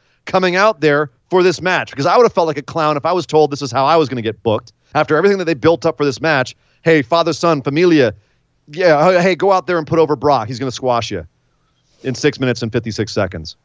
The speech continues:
Screw you, dude. Seriously, like, just, yeah, this,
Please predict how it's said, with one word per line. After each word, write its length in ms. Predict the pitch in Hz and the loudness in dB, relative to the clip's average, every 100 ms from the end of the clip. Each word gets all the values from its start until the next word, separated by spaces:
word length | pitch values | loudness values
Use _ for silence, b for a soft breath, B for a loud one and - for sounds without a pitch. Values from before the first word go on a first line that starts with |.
| _ _ _ _ _ _ _ | _ _ _ _ _ _ _
Screw 300 | - - 254 196 | -8 0 2 4
you, 200 | 147 113 | 4 2
dude. 280 | 98 95 87 _ _ _ _ _ _ _ _ _ _ _ _ - | 0 -2 -6 _ _ _ _ _ _ _ _ _ _ _ _ -6
Seriously, 460 | - 156 135 107 | -2 0 0 -4
like, 260 | 98 127 - | -2 -4 -4
just, 280 | 139 139 - _ _ _ | -4 -4 -6 _ _ _
yeah, 220 | 135 92 - | -4 -4 0
this, 200 | 180 180 | 2 2